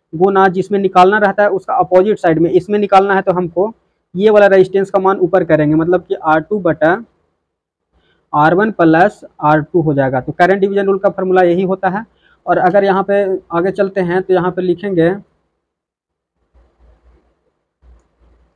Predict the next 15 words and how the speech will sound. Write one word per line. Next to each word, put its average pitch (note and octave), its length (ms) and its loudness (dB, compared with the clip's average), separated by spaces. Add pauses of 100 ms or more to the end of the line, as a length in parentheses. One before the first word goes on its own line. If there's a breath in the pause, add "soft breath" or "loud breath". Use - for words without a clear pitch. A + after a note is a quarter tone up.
(960)
current F#3 220 2
division F#3+ 280 2
rule G3 160 -2
एक F3+ 160 -2
हो F#3+ 120 -2
गया, E3 220 2
तो F#3 120 -4
यहाँ F3+ 180 0
पर F#3 120 -6
हम F#3+ 80 -6
put G3 240 -6
करते E3+ 280 -4
हैं D#3+ 80 0
मान C#3+ 280 -2
को। B2+ 200 -12